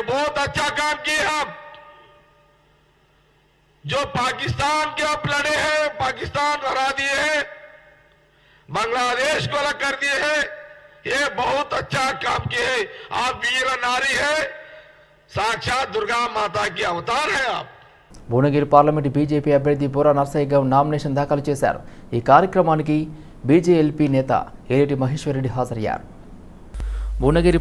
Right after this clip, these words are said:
Speaker 2: పార్లమెంట్ నియోజకవర్గ అభ్యర్థిగా బూరా నర్సయ్య గౌడ్ తమ నామినేషన్ పత్రాన్ని రిటర్నింగ్ అధికారి హనుమంతుకు అందజేశారు. ఆయన వెంట కేంద్ర మంత్రి జయశంకర్, బీజేపీ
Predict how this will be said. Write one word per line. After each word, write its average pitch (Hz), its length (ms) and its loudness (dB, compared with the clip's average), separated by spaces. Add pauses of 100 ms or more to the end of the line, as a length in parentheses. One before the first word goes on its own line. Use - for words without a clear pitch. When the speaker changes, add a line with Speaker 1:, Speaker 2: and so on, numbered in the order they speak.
Speaker 2:
పార్లమెంట్ 165 360 6
నియోజకవర్గ 156 420 2 (100)
అభ్యర్థిగా 156 440 2 (220)
బూరా 151 280 2
నర్సయ్య 147 360 2
గౌడ్ 147 180 4 (280)
తమ 139 220 2
నామినేషన్ 160 480 2
పత్రాన్ని 147 380 2 (240)
రిటర్నింగ్ 151 460 2
అధికారి 143 420 2 (140)
హనుమంతుకు 151 580 0
అందజేశారు. 139 560 0 (380)
ఆయన 151 220 6
వెంట 160 160 2 (180)
కేంద్ర 170 280 4
మంత్రి 165 220 0 (200)
జయశంకర్, 160 560 4 (440)
బీజేపీ 170 440 6